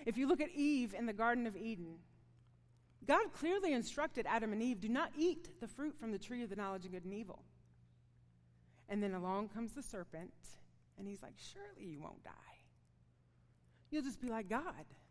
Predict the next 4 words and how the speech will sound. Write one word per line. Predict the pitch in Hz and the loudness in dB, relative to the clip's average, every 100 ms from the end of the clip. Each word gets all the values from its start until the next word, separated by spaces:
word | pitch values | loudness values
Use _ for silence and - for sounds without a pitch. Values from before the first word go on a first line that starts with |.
| - - - - - - _ - - - _ _ 202 | -20 -20 -20 -20 -20 -20 _ -20 -20 -20 _ _ 0
knowing | 220 233 233 240 | 2 2 0 0
good | 208 208 190 - | -2 -2 -4 -6
and | 196 | -4
evil." | 226 247 160 - | -2 -2 -6 -12